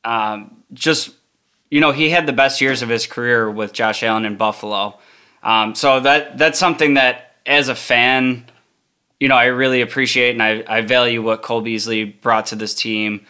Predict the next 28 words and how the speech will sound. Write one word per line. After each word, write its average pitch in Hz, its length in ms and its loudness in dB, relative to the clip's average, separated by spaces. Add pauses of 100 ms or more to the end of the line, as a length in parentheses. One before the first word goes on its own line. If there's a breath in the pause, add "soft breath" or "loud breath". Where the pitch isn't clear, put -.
(260 soft breath)
um, 110 280 0
what 123 120 4
he 120 80 0
was 113 160 -4
able 110 200 0
to 107 100 -8
do 107 180 -6
to 104 80 -4
help 107 520 -8
Josh 107 360 -4
Allen. 101 400 -6 (460 soft breath)
Um, 110 280 -2
that 139 160 2
being 135 200 0
said, 123 240 2
I, 113 320 0
I 117 140 2
am 131 180 0
sad 113 240 0
to 104 80 -10
see 117 260 -2
Cole 113 340 -4
go, 113 540 -2
and 107 540 -4 (480)
I 110 140 0
think 139 360 -2
Crowder 127 720 0
is – 113 640 -4